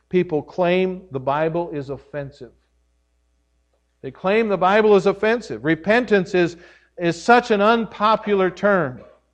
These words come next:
If you don't believe me, the, believe me, then sometime this week, go to work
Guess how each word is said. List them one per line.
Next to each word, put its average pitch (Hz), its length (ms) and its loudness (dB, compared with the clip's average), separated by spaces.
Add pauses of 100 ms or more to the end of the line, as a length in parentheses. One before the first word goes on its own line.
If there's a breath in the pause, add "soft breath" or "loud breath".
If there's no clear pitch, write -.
(640)
If 131 140 -10
you 180 80 0
don't 226 180 6
believe 208 340 4
me, 170 280 -2 (300 soft breath)
the, 165 180 -2
believe 202 320 0
me, 185 80 -2
then 190 360 0 (180 loud breath)
sometime 220 640 2
this 196 200 0
week, 185 320 -2
go 208 540 4 (100)
to 185 140 2
work 185 580 4